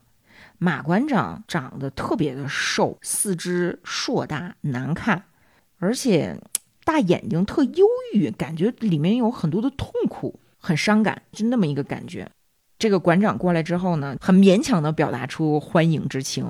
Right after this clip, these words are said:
然后把僧侣介绍给我们，包括 Venancio 是希腊语和阿拉伯语的翻译，非常的睿智，很崇拜亚里士多德。接下来还有一位本诺，来自北欧，他主要是研读修辞学。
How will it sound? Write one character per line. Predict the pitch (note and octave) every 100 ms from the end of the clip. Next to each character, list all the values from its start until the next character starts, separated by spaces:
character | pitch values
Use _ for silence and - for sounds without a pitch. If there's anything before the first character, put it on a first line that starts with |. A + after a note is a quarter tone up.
| -
然 | D3
后 | -
把 | C3 C3+
僧 | - E3+
侣 | D#3+
介 | - F3
绍 | E3
给 | C3
我 | C#3 -
们， | G2 _ _ - - - - _ - -
包 | F#3
括 | F#3 F3 C#3+ - _ -
Venancio | E3 F3 G#3 A3 - D#3 G#3+ F#3 -
是 | - G#3
希 | G#3 C#4
腊 | C#4+
语 | C3+
和 | D3
阿 | D#3
拉 | A3+
伯 | F#3+ G#3
语 |
的 | D#3+
翻 | - - C4 C4+ C#4
译， | F3+
非 | - - D4+
常 | D4 D#3
的 | D3+
睿 | F3+ F3+
智， | A3 C3 - - -
很 | - C#3
崇 | - D#3
拜 | G3
亚 | D3 E3+
里 |
士 | E3 D3+
多 | G3
德。 | F3+ C#3 D#3 _ _ _ _ - - - _ _ _ -
接 | C#4 D4
下 | C#4
来 | G#3+ G3 G#3+
还 | - G3+
有 | G#3
一 | E3+
位 | F3+ F#3 - -
本 | D3+ A#2+
诺， | F3+ D4+ - - _
来 | - C#3 B2
自 | E3+ G3 D3+ -
北 | - B2+
欧， | D#3+ B3+ - - _
他 | - F#3+
主 | D3+
要 | A#2+ D#3
是 | E3
研 | C#3+ C#3+
读 | E3 E3
修 | - - D4+
辞 | - B2
学。 | B2+ A#2 F2+